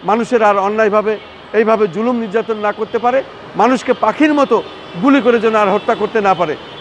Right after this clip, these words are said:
এই পুলিশ বাহিনী, এই প্রশাসন বাহিনী যারা শেখ হাসিনার নেতৃত্বে এদেশের মানুষকে হত্যা করেছে, তাদেরকেও আইনের আওতায় আনা হোক এবং ফাঁসি দেওয়া হোক, বিচারের আওতায় আনা হোক।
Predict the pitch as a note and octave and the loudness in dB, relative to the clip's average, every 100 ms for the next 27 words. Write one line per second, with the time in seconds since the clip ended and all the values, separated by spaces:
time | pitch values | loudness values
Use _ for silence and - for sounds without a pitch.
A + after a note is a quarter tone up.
0 | - A#3+ F#3+ B3 B3+ A3+ A#3+ B3 A#3+ A#3+ | 0 0 0 -2 0 2 2 2 0 0
1 | A#3+ - A#3+ C4+ B3 A3+ B3 B3+ - - | -4 -2 -4 -4 -2 0 0 -4 -10 -20
2 | - - B3 C4 B3 E3 - - - - | -20 -2 2 4 2 -2 -12 -20 -12 -6
3 | A#3+ A#3+ B3 B3 A3 E3+ - D#3+ A3+ - | -4 -4 -4 -4 -4 -6 -16 -4 -2 -2
4 | C4 B3+ - A#3 - - - G#3 A3 B3 | -4 -6 -2 -2 -2 -14 -6 0 2 2
5 | B3 G#3+ G#3 A3 - G#3+ A#3 G#3 A#3+ B3 | 2 2 -2 -4 -2 -2 0 0 0 2
6 | C#4+ C4 - - - B3+ D#4 C4 C4 G#3+ | 0 0 -8 -10 0 4 4 4 4 4
7 | A#3 A#3 G#3+ G#3 G3+ G3 A3 C4 C#4+ - | 2 2 2 2 0 0 0 0 -4 -8
8 | - - - G3 A#3 - C4+ C4 B3 A3 | -20 -18 -4 -2 -2 -2 -4 -2 0 0
9 | F#3+ E3+ G#3+ A3 G3+ F#3+ F#3 F3 D#3+ | 0 -2 -4 0 0 -2 -4 -4 -4